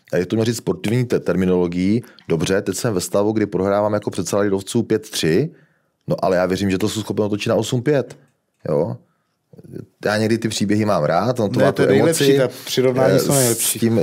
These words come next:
Speaker 1: ten zápas s tím Finskem, ale chápu, že po-, že politika není sport vždycky. To chápu.
Speaker 2: No,
Speaker 1: A
Speaker 2: sport je někdy
Speaker 1: a
Speaker 2: čistý přes fauly, totiž
Speaker 1: a
Speaker 2: čistější, jsem chtěl říct.
Speaker 1: a nejsem, nejsem naivní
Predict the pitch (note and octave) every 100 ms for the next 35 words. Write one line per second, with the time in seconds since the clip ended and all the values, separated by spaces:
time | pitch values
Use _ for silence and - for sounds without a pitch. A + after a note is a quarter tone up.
0 | E2 A2 G2+ G#2 A#2 - A2 - - G#2+
1 | E2 F#2+ F#2 F2+ F2 F#2+ - E2 F2+ F2
2 | F2 E2+ E2+ F2+ F2 D#2 D2 - - -
3 | - _ D#2+ D#2+ D#2 D#2 G2+ G2+ A#2 -
4 | - - - _ - D#3 F#2 F#2 - A2+
5 | G#2+ G#2+ A2 - A#2 - - A#2 A2+ A#2
6 | - - A2+ G2+ - - - F2 D#2+ C3
7 | A#2 - A#2+ A2+ G#2 G#2 G#2 G2+ G2+ G2
8 | - G2 F#2+ - B2 F2 E2+ E2 D#2+ D#2+
9 | F2+